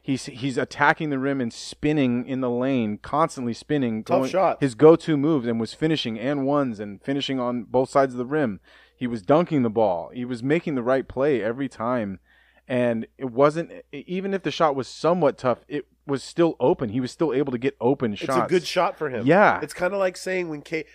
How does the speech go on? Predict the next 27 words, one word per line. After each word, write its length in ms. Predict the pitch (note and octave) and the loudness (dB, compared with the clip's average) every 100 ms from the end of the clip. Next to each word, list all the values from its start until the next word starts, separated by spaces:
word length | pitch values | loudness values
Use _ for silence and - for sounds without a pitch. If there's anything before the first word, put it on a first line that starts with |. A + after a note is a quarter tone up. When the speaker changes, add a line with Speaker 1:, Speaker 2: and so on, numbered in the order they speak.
| _ | _
Speaker 2:
like, 320 | C#3+ C#3 _ _ | -6 -6 _ _
K 220 | - F#3 | -6 -4
D 360 | E3 G3 F#3 - - | -4 -8 -10 -14 -14
never 400 | C3 D3+ D3+ D3+ | -2 0 0 -4
takes 300 | D3+ C#3+ - | -4 -6 -4
a 80 | C3 | -6
bad 400 | A2 B2 B2 G#2+ | -4 -4 -4 -8
shot. 400 | - B2 - - _ _ - | -8 -8 -8 -16 _ _ -6
I'd 160 | B2 | -2
rather 300 | C3+ D3 D#3+ | 2 2 2
have 320 | D#3+ D3 B2 - | 0 -2 -6 -8
K 200 | D3+ C#3+ | -6 -6
D 180 | D3+ D#3 | -8 -8
take 380 | - D3 B2+ - | -4 -4 -6 -10
a 240 | C3+ B2 - - - | -8 -8 -12 -20 -14
low 300 | A2+ B2+ D3 | -8 -4 -4
percentage 540 | - C#3+ D3+ C#3+ C#3+ | -4 -6 -4 -4 -6
shot 420 | - D3 C#3 D#3 - _ _ | -6 -2 0 0 -4 _ _
than 120 | C3 | -6
a 60 | A#2+ | -4
bad 340 | C#3 C3+ C3+ | -2 0 -2
shooter 320 | - D3 C3+ B2+ | -4 -6 -6 -6
taking 500 | C3+ A#2+ B2 A#2 G#2 _ - | -6 -8 -8 -12 -16 _ -8
a 80 | B2 | -6
high 220 | B2 C#3+ | -2 -2
percentage 480 | C3+ A#2+ A2+ G2 F2 | -4 -8 -8 -8 -12
shot. 340 | - F2+ D2 | -10 -10 -12